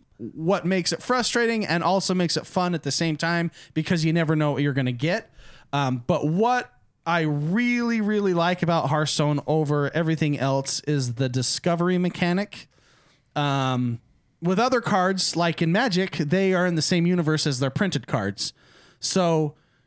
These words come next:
you generally can't have a card. When they play a card, you have to have that card in hand. In Hearthstone, they have a discovery mechanic, which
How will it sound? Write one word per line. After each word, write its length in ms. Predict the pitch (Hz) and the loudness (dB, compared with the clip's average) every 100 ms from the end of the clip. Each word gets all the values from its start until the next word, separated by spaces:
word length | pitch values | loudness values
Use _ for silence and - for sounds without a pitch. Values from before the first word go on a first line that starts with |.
| _ | _
you 500 | 147 156 196 220 214 | -4 0 2 2 0
generally 720 | 143 - 233 233 220 226 214 | -2 -2 0 2 0 0 -2
can't 400 | - 214 202 165 | -2 0 0 0
have 440 | - 175 170 156 - | 0 2 2 -2 -2
a 100 | - | -4
card. 360 | - 196 175 | 0 0 2
When 120 | 151 175 | 2 2
they 140 | 226 | 0
play 220 | 233 208 | 0 0
a 40 | 170 | 0
card, 380 | - 156 147 | 0 0 0
you 120 | 139 147 | 0 0
have 200 | 160 - | 0 0
to 60 | |
have 200 | 143 156 | 0 0
that 140 | 135 110 | -2 -2
card 240 | 143 131 | -2 0
in 100 | 117 | 0
hand. 360 | 117 120 98 - - - - | 0 -2 -2 -6 -16 -20 -8
In 140 | - 160 | -2 0
Hearthstone, 540 | 233 269 262 196 170 | 0 0 0 0 0
they 100 | 165 | 0
have 200 | 160 170 | 0 0
a 40 | |
discovery 580 | 151 147 - 208 185 170 | 0 -2 -2 0 0 0
mechanic, 540 | 143 135 147 135 139 - | 0 -2 -2 0 -2 -2
which 360 | 139 123 - | -2 -2 -6